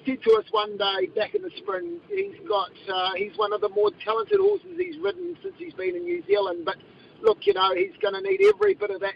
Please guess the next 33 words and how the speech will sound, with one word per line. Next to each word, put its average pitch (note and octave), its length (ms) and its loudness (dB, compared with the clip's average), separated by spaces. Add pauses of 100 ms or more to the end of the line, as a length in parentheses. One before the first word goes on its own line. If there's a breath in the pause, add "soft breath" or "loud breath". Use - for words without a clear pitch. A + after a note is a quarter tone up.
(140)
tonight. F3 420 -8
He's G#4 160 -4
another A#3 260 2
one, G3+ 160 2
he's - 140 -6
got G#3 160 -2
a - 40 -8
very A3+ 260 4
quick - 240 -4 (140)
finish G#3+ 280 -6
on F#3+ 120 -4
him F#3 120 -10
in F3 120 -10
a - 40 -20 (200)
sprint. F#3 260 -4 (120)
But, F3 260 -4
um, F3+ 260 -2 (600 loud breath)
yeah, G#3+ 180 4
look, F#3+ 300 -2
um, G3 640 4 (220)
wouldn't B3 340 0
surprise A#3 440 0 (100)
us, G#3+ 100 0 (340)
us G3 180 0 (220)
at G3+ 80 0
all G3+ 460 6
if F3 100 -6
he F3 120 -4
was F3+ 180 -6
in F3+ 140 -6
the E3+ 80 -8
finish F3+ 340 -8
today. D#3 420 -4